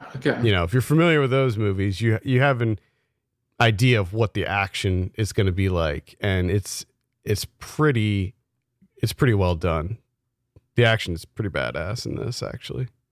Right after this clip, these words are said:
Speaker 2: Lots of dismemberments and
Speaker 1: Whoa.
Speaker 2: crazy, uh, violent, but r-, done
Speaker 1: Damn.
Speaker 2: really well, like, shot really well and stuff. They even make fun of, they even make fun of, um,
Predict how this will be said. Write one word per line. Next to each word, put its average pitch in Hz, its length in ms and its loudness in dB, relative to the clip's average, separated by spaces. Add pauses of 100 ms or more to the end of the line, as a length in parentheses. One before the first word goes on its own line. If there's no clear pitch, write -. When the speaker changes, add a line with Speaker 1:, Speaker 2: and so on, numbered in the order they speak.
(160)
Speaker 2:
Lots 101 320 0
of 95 280 -4 (580)
dismemberments 107 880 2
and 90 320 -2 (800)
Speaker 1:
Whoa. - 440 4 (180)
Speaker 2:
crazy, 120 680 2
uh, 95 360 0
violent, 104 600 0
but 110 280 0 (720)
r-, 131 140 0
done 123 360 2
Speaker 1:
Damn. 101 120 0
Speaker 2:
really 101 200 2
well, 95 240 0
like, 90 160 -2
shot 101 380 0
really 98 260 -2
well 92 260 0
and 92 120 -2
stuff. - 420 -8 (560)
They 160 120 6
even 160 200 4
make 127 180 2
fun 107 240 -2
of, 98 320 -6 (160)
they 120 100 2
even 107 200 2
make 92 200 0
fun 95 240 0
of, 90 220 0
um, 90 440 0